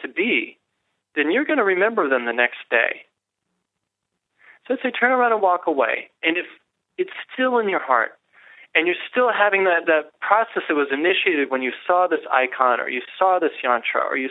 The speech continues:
saw the statue, if that heart-opening process is continuing and, and you're still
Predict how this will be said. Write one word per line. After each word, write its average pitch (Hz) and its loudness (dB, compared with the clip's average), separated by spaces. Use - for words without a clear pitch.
saw 190 2
the 165 0
statue, - -2
if 185 -2
that 180 0
heart-opening 208 -2
process 190 -2
is 135 -12
continuing 160 -2
and, 139 -4
and 151 -2
you're 147 -2
still 226 -2